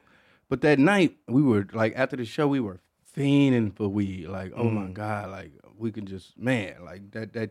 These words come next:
Speaker 1: feeling of just, like, "Oh, my God, I need weed so bad."
Speaker 2: Canada weed's pretty good.
Speaker 1: Yeah, 'cause, I mean, now they got, um, like, I think Toronto got medicinal and stuff, so.
Speaker 2: Yeah, before it was, like, when weed was illegal still,
Speaker 1: Mm-hmm.
Speaker 2: it was, like, where we would get weed from.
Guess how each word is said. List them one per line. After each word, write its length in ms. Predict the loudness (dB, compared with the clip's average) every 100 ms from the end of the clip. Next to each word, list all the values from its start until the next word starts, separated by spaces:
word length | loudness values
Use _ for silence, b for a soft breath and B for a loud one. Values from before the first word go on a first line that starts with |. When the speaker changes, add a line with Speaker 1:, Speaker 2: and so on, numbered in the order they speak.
| -4
Speaker 1:
feeling 320 | 2 4 4
of 100 | 0
just, 200 | -4 -6 -6
like, 220 | -8 -4
"Oh, 100 | -2
my 140 | -4
God, 240 | -6 -8 -6
I 80 |
need 200 | -6 -6
weed 280 | -6 -8 -10
so 360 | -14 0 2 2
bad." 400 | 4 2 2 -6 b b
Speaker 2:
Canada 320 | 2 2 4
weed's 200 | 4 2 0
pretty 220 | -2 2
good. 260 | 2 0 -2 _ _ -4
Speaker 1:
Yeah, 400 | 4 6 6 2 0
'cause, 160 | 2 4
I 60 |
mean, 240 | 4 4 6
now 240 | 6 6
they 120 | 4
got, 200 | 4 4
um, 400 | 4 4 0 -2 0
like, 160 | 2
I 60 | 2
think 220 | -2 -4
Toronto 400 | -2 0 2 0
got 160 | 0 -2
medicinal 460 | 0 -2 -4 -4
and 100 | -4
stuff, 300 | -2 -2 -2
so. 100 | 4
Speaker 2:
Yeah, 160 | 6 8
before 600 | 6 0 4 6 6 4 2
it 60 |
was, 240 | 4 4 4
like, 400 | 4 4 2 -10 _
when 200 | 0 2
weed 180 | 4 4
was 180 | 4 2
illegal 480 | 0 2 2 2 0
still, 340 | -2 -2 -2 -6 _ -6
Speaker 1:
Mm-hmm. 280 | -2 -2 0
Speaker 2:
it 100 | 2
was, 240 | 4 2 4
like, 200 | 0 2
where 220 | 2 2
we 300 | 0 -2 -2
would 200 | -2 -2
get 180 | -6 -6
weed 200 | -12 -16
from. 320 | -14 -14